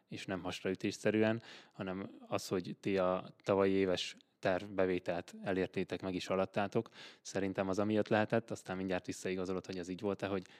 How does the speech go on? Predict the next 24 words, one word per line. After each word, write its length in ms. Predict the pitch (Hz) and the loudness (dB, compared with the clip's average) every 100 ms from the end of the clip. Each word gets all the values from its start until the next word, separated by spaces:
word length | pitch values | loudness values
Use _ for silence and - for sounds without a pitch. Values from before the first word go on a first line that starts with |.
| - | -12
hogy 140 | - | -4
nem 140 | 104 101 | -2 0
a 40 | |
hasadra 380 | 95 - 92 90 | 0 0 2 2
ütöttél, 360 | - - 95 | 0 -4 -2
és 140 | 90 - | -2 -2
azt 140 | 92 | -6
mondtad, 240 | 95 90 - | -8 -8 -8
hogy 100 | 87 | -8
akkor 220 | - 92 | -8 -6
háromszázötven 720 | 90 95 - 101 101 - 107 | -4 -4 -4 -2 -2 -2 -4
legyen, 240 | 107 107 | -2 -2
hanem 280 | 101 98 101 _ | -2 -4 -6 _
ha 100 | 101 | -2
átgondolod, 540 | 95 98 107 95 90 - | 2 2 2 0 0 -2
hogy 200 | 90 - - | -8 -10 -10
milyenek 320 | 101 95 92 | -2 -2 0
az 140 | 92 92 | -2 -2
árak, 320 | 87 87 - | 0 -2 -2
mennyi 280 | 92 92 90 | -4 -2 -2
ügyfél 340 | 87 - 90 | -2 -2 -2
van, 160 | 90 87 | -2 -4
hányan 360 | 92 90 92 | -4 -4 -2
vagyunk, 380 | 90 90 90 90 | -2 0 -2 -4